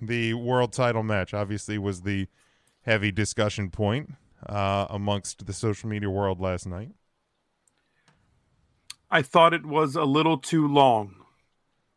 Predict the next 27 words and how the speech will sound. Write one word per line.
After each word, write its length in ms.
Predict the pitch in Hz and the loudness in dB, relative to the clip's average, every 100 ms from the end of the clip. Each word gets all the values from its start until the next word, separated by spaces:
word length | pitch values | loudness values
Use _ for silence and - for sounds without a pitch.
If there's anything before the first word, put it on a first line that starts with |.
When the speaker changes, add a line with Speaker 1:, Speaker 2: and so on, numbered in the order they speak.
| _ - | _ -4
Speaker 1:
Yeah? 280 | 101 113 165 - | -2 0 -2 -4
Speaker 2:
We're, 100 | - - _ | -4 -4 _
we're 100 | 170 | 6
talking 240 | 143 160 151 | 8 6 6
about 220 | 139 135 | 0 0
the 80 | 131 | 0
Wardlow 420 | 143 139 120 113 | 4 4 2 2
match, 260 | 113 110 | -2 -2
right? 220 | 123 131 - _ - | -2 -2 -4 _ -10
Speaker 1:
<laughs> 1080 | 143 214 - 196 - 202 240 - - 208 - - - - | -6 -4 -2 -2 2 0 4 0 2 -2 -4 -8 -20 -10
Yeah. 200 | 175 190 135 | 2 2 2
W-, 200 | 185 180 - - | -4 -6 -10 -2
anytime 560 | 202 226 269 202 247 226 | 2 4 2 4 6 6
you're 100 | 214 | 2
talking 340 | 202 202 185 | 2 2 2
about 200 | 185 175 | 0 2
a 40 | 165 | 2
Wardlow 460 | 156 165 147 131 | 2 2 2 2
match, 320 | 123 113 110 117 | 2 0 0 0
yes, 340 | 117 90 - | 0 0 -2
it 120 | 104 | -6
was, 240 | 104 95 104 | -6 -8 -6
it 80 | |
was 180 | 101 95 | -6 -6
probably 400 | 82 107 98 92 | -4 -2 -2 -4
too 160 | 87 92 | -8 -14
long. 300 | 82 - | -16 -20